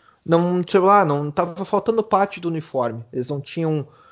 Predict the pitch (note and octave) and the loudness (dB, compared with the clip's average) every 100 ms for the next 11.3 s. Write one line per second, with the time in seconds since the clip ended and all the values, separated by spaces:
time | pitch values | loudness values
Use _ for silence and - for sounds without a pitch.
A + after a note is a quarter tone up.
0 | _ _ - B2+ B2+ - C3+ D#3 D#3 - | _ _ 0 2 2 4 6 6 2 2
1 | D3+ D3 A#2+ A#2+ B2+ A#2+ B2 - C#3 C#3+ | 0 0 -6 -8 -8 -8 -10 -10 -6 -4
2 | C3+ B2+ - C3+ - B2+ B2 B2 A2+ A2+ | -4 -6 -8 -8 -4 -2 0 2 0 -2
3 | A2 E3 D#3+ D3 B2+ - B2+ C3 - C3 | 0 0 2 2 0 0 0 0 -6 -8
4 | - A#2+ C#3+ E3 - B2 D3 F#3 - - | 0 2 2 0 -6 -4 -4 -4 -14 -20
5 | - - _ D3 D3 D3+ D3 D3+ D3+ - | -20 -20 _ 4 8 10 10 8 4 4
6 | F3 F3 F#3+ D3 C#3 C3 A#2+ C3+ - C3+ | 4 4 0 -2 -2 -2 -4 -6 -6 -6
7 | C3 - C#3 C#3+ C3 B2+ B2+ B2 B2 C3 | -6 -4 -4 -2 -2 -2 -4 -2 2 2
8 | E3 - _ - C#3+ - G3 G3+ G3 F3+ | 2 -6 _ -8 -6 -4 0 2 2 2
9 | F#3+ F#3+ - D#3+ D3 D3 C#3+ C3+ C3+ C#3 | -2 -4 -6 -2 2 4 2 0 2 2
10 | D3 D3+ C#3+ C3+ C#3 C3 A2+ A#2 A2+ A#2 | 4 4 2 4 4 2 -4 -10 -8 -8
11 | - G#2 | -10 -16